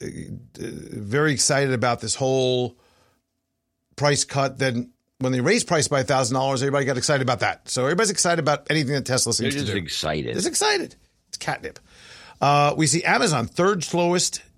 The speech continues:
Speaker 1: in company history. Microsoft, slowest since two thousand seventeen.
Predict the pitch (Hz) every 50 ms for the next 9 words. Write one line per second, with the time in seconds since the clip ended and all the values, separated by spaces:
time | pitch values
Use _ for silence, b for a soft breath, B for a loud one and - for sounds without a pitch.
0 | _ - 143 135 - - 156 139 151 135 110 104 139 135 - - 127 139 170 190
1 | - _ _ - 113 135 165 - 180 156 185 175 - - - 147 151 160 175 175
2 | - - 131 123 - - - 147 - 160 147 143 131 127 - 147 131 127 107 139
3 | 156 175 190 214